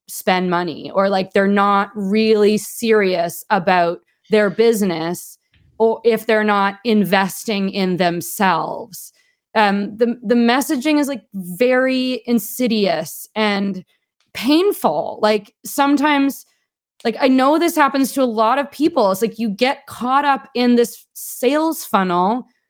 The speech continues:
and it's so persuasive. It's like, it's like a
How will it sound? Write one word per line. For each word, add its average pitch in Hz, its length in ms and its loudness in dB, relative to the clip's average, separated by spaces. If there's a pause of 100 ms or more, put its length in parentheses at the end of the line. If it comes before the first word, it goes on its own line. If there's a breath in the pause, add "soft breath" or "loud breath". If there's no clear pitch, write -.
(220)
and 247 100 2
it's 240 180 -2
so 294 440 0
persuasive. 262 840 0
It's 214 140 -4
like, 214 200 -2 (1080)
it's 247 140 0
like 285 200 0
a 240 60 0